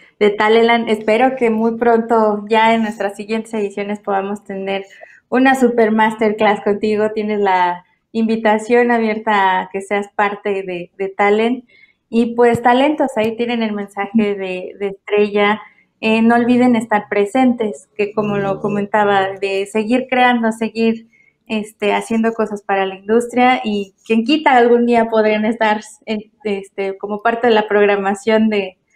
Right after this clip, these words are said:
del Festival de Cine aquí en Guadalajara, ¿no? Este, muchas gracias, Estrella. Este, seguimos aquí en la transmisión, en el contenido de Human Channel de Talentland Latinoamérica.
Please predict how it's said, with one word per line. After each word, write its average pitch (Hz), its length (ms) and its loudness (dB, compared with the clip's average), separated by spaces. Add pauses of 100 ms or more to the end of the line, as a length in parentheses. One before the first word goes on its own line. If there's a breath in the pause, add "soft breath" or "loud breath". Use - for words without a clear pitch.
(340)
del 214 160 2
Festival 220 500 2
de 214 120 0
Cine 208 300 -4
aquí 202 200 -8
en 202 60 -6
Guadalajara, 175 580 -4
¿no? 233 320 -4 (720 loud breath)
Este, 233 580 0
muchas 277 360 0
gracias, 277 400 2
Estrella. 247 720 0 (240)
Este, 196 1040 -2 (140)
seguimos 262 600 0
aquí 254 300 0
en 226 100 0
la 202 380 0
transmisión, 220 600 -4 (180)
en 220 80 -2
el 220 80 -6
contenido 233 560 0
de 220 180 -2
Human 226 300 0
Channel 262 480 0
de 269 240 -2 (120)
Talentland 233 500 0
Latinoamérica. 196 640 -10